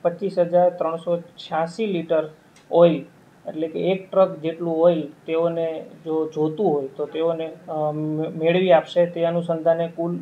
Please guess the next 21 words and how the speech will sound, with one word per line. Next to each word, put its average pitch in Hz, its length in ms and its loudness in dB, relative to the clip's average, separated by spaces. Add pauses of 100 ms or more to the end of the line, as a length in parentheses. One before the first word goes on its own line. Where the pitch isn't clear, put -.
(140)
વીસ 180 340 -4
લાખ 170 340 0
એક્યાસી 175 540 -2
હજાર 170 300 0
છસો 170 360 -8
બાવન 160 380 2
રૂપિયાનું 156 480 -6 (680)
બોગસ 165 500 0
જી 160 100 0
એસ 175 260 0
ટી 185 60 -6
ઇનવોઇસની 170 1040 -4
સાથે 170 500 0 (500)
સુરતના 180 500 -2
એક 175 260 -2
ફરિયાદી, 170 480 0
અ, 170 140 -8 (400)
ફરિયાદી 170 400 2
પાસેથી 156 500 -6
payment 170 600 -4
કરાવડાવીને 151 720 0